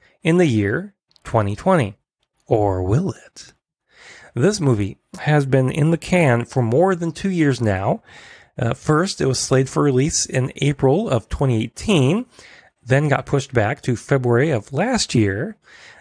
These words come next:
then got pushed back to August of twenty nineteen. Fox was then sold to Disney, and it was moved to April third of twenty twenty. And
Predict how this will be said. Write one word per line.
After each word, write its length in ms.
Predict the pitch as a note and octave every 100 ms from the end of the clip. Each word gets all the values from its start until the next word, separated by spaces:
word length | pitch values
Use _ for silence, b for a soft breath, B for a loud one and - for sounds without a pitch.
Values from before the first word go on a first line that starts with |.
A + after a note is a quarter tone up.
| B
then 760 | A2+ F3 A3+ E3+ F#3 B3 B3+ - _ _ _ -
got 220 | B2 -
pushed 300 | B2 C3 -
back 380 | A2 G2+ C3 -
to 160 | B2
August 280 | B2 A2+ A#2
of 80 | A#2+
twenty 220 | - B2
nineteen. 540 | G#2 G2 - A2 B2 G#3 B B B B
Fox 420 | - A#2 D#3 -
was 140 | C3
then 180 | B2 C3+
sold 380 | C3+ - C#3 C#3+
to 60 |
Disney, 420 | D3 D3 C3+ D#3+ G3+
and 100 | E3
it 60 |
was 120 | F#3+
moved 420 | E3 C#3+ D3+ F#3+ - b b
to 200 | - F3+ - -
April 360 | D3+ D3+ F3
third 560 | G3 - B2 A2 C3 F3 b b
of 380 | - F3 G#3 - _ -
twenty 240 | A2+ G#2+
twenty. 460 | - A3+ G3+ A2+ - _ _ _ _ -
And 1200 | D3 F3 F3 F3+ F3+ F3+ F#3 F#3+ F#3+ G3 G3 F#3